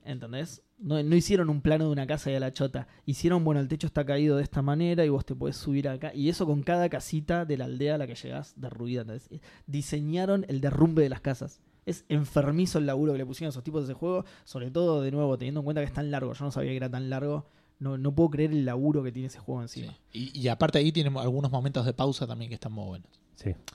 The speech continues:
Speaker 1: Bueno, eh, dirigido está dirigido de una manera
Speaker 3: Y lo otro que iba a decir
Speaker 1: de,
Speaker 3: es que
Speaker 1: de
Speaker 3: el
Speaker 1: nuevo, me cuesta mucho encontrarle un problema a ese juego.
Speaker 3: Y los personajes son requeribles, todos.
Speaker 1: Sí, sí, sí, todos, todos. Eh, por eso, está muy bien escrito, muy bien dirigido. Me, me cuesta mucho encontrar un defecto. Ah, ya sé qué defecto tiene.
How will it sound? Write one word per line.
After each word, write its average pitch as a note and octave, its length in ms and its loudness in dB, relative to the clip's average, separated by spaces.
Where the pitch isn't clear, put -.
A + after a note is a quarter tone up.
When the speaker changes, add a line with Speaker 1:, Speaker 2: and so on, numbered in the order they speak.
Speaker 1:
Bueno, C#3 280 2
eh, B2+ 180 -2
dirigido D3 440 6
está F#3+ 160 -2
dirigido C3 600 0
de A2+ 200 -6
una A#2 120 -2
manera A#2+ 340 -4
Speaker 3:
Y C3+ 220 2
lo C3+ 160 6
otro B2 160 2
que A#2+ 80 2
iba A#2+ 80 4
a A2 40 2
decir A#2 160 0
Speaker 1:
de, B2 80 6
Speaker 3:
es D#3+ 40 -6
que C#3 60 2
Speaker 1:
de E3 60 6
Speaker 3:
el E3+ 40 6
Speaker 1:
nuevo, G3 160 6
me D#3+ 80 2
cuesta F#3+ 300 0
mucho F#3 360 4
encontrarle D3+ 420 0
un D3 120 -2
problema C#3 360 0
a - 20 -4
ese B2+ 160 -8
juego. C3+ 260 -8
Speaker 3:
Y C3 80 0
los G#2 140 4
personajes A2 480 4
son A2+ 440 2
requeribles, G#2 720 0
todos. G2+ 100 -2
Speaker 1:
Sí, D#3 460 6
sí, C3 280 2
sí, B2+ 240 -4
todos, A#2 440 -4
todos. A#2+ 260 -6
Eh, B2 420 -4
por C#3 100 2
eso, D3 180 2
está D3 140 0
muy D3+ 220 4
bien D#3 140 4
escrito, C#3 480 2
muy C#3+ 180 2
bien D3 160 2
dirigido. C#3+ 460 0
Me, C#3 100 0
me C3+ 160 -4
cuesta F3 240 -2
mucho F3+ 280 0
encontrar B2 260 -6
un B2 60 -6
defecto. A#2+ 360 -10
Ah, F3+ 180 0
ya F#3 160 -4
sé F3+ 120 -6
qué C#3+ 80 -2
defecto B2 340 -6
tiene. A#2+ 260 -8